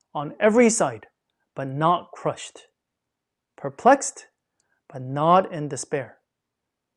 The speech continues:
Persecuted, but not abandoned. Struck down,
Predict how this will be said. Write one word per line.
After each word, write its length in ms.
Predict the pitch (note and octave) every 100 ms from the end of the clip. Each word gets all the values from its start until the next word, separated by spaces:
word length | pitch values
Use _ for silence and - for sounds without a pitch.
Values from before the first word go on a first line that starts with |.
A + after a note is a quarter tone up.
| _ _ _ _ _ _
Persecuted, 880 | - B3+ D4+ C#4 - D#3 D3+ G#3+ G#3+ _ _ _ _ _ _
but 140 | - C#3
not 440 | C3+ C3+ C#3+ - -
abandoned. 540 | D3+ D#3+ F#3 B2+ G#2+ _ _ _ _ _ _ _ _
Struck 560 | - - - A#3+ A#3+ -
down, 480 | B3+ A#3+ F3 C4